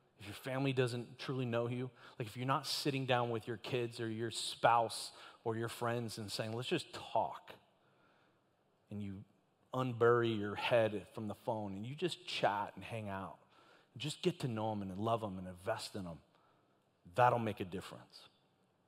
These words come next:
In the early two thousands, there was this group of theologians called the Mumford and Sons.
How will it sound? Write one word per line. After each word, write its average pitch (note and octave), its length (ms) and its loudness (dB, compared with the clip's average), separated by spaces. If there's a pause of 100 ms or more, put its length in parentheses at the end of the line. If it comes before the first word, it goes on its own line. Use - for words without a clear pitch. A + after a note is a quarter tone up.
(580)
In B2+ 60 2
the C#3 100 6
early C#3 240 10
two C3 200 0
thousands, A#2 580 8
there A2 160 4
was A2 180 0
this G#2+ 300 -6 (200)
group A#2 280 -2
of G#2 140 0
theologians A2 920 0
called G#2 240 -2
the G2 140 -4 (160)
Mumford A2 480 0
and F#2 180 -8
Sons. F2+ 540 -10